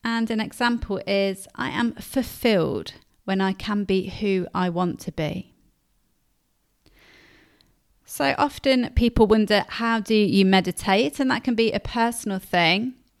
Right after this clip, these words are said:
And often when we think of meditation, we think of someone sat on the floor. And in the first challenge, I chose to be seated on my yoga mat every day.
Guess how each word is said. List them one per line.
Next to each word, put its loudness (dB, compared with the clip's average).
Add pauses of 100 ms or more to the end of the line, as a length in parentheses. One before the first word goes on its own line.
(480)
And -4
often -4
when 0
we -2
think -4
of -8
meditation, -2
we -2
think -6
of -10
someone -6
sat -4
on -4
the -4
floor. -2 (400)
And -2
in 2
the 2
first 0
challenge, 2
I 2
chose 2
to -6
be 0
seated -2
on -2
my 0
yoga 0
mat 0
every -4
day. -6